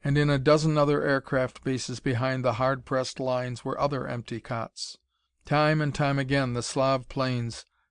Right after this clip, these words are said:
shot down two to the Americans' one. Time and time again the treacherous, disintegrating flames, the weapon which baffled America's scientists, had struck down whole squadrons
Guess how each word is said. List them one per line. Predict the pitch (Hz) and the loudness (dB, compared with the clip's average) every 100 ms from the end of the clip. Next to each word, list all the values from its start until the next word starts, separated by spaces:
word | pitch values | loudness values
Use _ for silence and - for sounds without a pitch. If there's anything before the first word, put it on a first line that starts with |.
| - | -16
shot | - - 143 - | -6 0 0 2
down | 139 135 | 0 0
two | - 151 151 151 | -2 0 0 0
to | - | -2
the | 127 131 | -2 -2
Americans' | 127 131 131 135 120 | -2 -2 -2 -4 -6
one. | 120 120 120 107 _ _ _ _ _ _ - | -4 -2 -2 -6 _ _ _ _ _ _ -8
Time | - 143 151 151 | 0 2 2 2
and | 143 | 0
time | - 143 139 | 0 0 0
again | 127 139 131 | 0 0 0
the | 120 | -2
treacherous, | - 135 135 - 143 139 - | -4 -2 -2 -2 -4 -4 -6
disintegrating | 135 120 139 139 135 131 131 127 | -8 -4 -4 -4 -2 -4 -4 -8
flames, | - 127 123 113 104 110 - _ - - _ | -8 -6 -4 -6 -10 -16 -20 _ -20 -20 _
the | - | -2
weapon | 131 143 151 135 | 2 2 0 -2
which | 131 - | -4 -2
baffled | 135 139 143 135 | 0 0 0 -2
America's | 127 131 131 123 127 | -2 -2 -4 -4 -6
scientists, | - 131 123 113 110 - - - - - - _ | -4 -4 -4 -6 -10 -12 -16 -16 -18 -20 -20 _
had | - 127 | -10 -8
struck | - 165 147 - | -2 0 0 -2
down | 143 135 | -2 -2
whole | 113 151 151 | 0 0 0
squadrons | - - 147 139 131 127 113 107 | -2 -4 0 0 0 -4 -8 -12